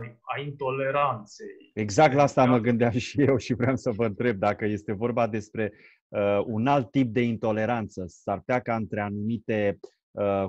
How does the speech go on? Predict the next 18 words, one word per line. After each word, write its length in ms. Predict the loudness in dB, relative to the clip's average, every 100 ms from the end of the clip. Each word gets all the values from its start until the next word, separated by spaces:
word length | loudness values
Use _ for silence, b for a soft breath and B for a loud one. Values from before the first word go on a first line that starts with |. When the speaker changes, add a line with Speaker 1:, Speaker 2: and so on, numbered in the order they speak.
| -6
Speaker 2:
culte 420 | -4 -4 -2 -4
sau 260 | -4 -4
în, 100 | -4
între 300 | -6 -6 -6
anumite 440 | -6 -4 -6 -4 -6
tradiții 540 | -2 -4 -4 -8 -8
spirituale, 1080 | -10 -8 -8 -6 -8 -4 -2 -2 -2 -4 -6 b b
uh, 180 | -6 -6 -4
fiecare 480 | -2 -2 0 -2
revendiș-, 760 | 0 -4 -4 -4 -4 -8 -10 -6
revendicându-și 880 | -4 -2 -4 -4 -2 -2 0 -2 -6
cumva, 460 | -8 -4 0 0 0
uh, 1000 | -4 -6 -4 -2 -2 -2 -2 -4 -4 -4
o 120 | -2
autoritate, 1000 | -2 -2 -4 -4 0 0 2 -2 -2 -4
uh, 460 | -8 -6 -6 -6 -8
supremă, 680 | -10 -12 -12 -6 -4 -4 -4
imoabilă, 560 | -6 -6 -6 -4 -6